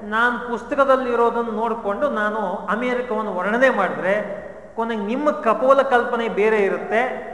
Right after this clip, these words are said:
ನಿಮಗೂ ಕೂಡ ಅದರ ಸರಿಯಾದ ಜ್ಞಾನ ಉಂಟಾಗುವುದಿಲ್ಲ. ಆದ್ರೆ ಸರಿಯಾಗಿ ಅಮೇರಿಕಕ್ಕೆ ಹೋದವ್ರನ್ನ ಕೇಳಿದ್ರೆ ಅವರು "ಇಂಥವ್ರು ಇಲ್ಲಿ ಹೀಗೆ ಹೋಗ್ಬೇಕು, ಇಲ್ಲಿ ಇದೇ ಇದೆ, ಇದಕ್ಕೆ ಇದಕ್ಕೆ ಇಷ್ಟೇ ಕಿಲೋಮೀಟರ್ ದೂರ"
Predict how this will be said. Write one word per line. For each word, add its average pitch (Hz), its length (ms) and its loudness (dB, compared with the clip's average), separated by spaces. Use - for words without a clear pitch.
ನಿಮಗೂ 254 320 -2
ಕೂಡ 226 200 0
ಅದರ 208 220 2
ಸರಿಯಾದ 220 520 0
ಜ್ಞಾನ 190 340 -2
ಉಂಟಾಗುವುದಿಲ್ಲ. 185 720 -2
ಆದ್ರೆ 214 240 2
ಸರಿಯಾಗಿ 285 600 2
ಅಮೇರಿಕಕ್ಕೆ 240 720 0
ಹೋದವ್ರನ್ನ 277 380 6
ಕೇಳಿದ್ರೆ 202 540 0
ಅವರು 247 400 4
"ಇಂಥವ್ರು 233 840 -2
ಇಲ್ಲಿ 208 300 -6
ಹೀಗೆ 214 300 -2
ಹೋಗ್ಬೇಕು, 220 840 0
ಇಲ್ಲಿ 226 380 -4
ಇದೇ 226 260 0
ಇದೆ, 220 260 2
ಇದಕ್ಕೆ 208 280 -6
ಇದಕ್ಕೆ 226 240 -12
ಇಷ್ಟೇ 254 400 -2
ಕಿಲೋಮೀಟರ್ 226 480 -2
ದೂರ" 196 160 2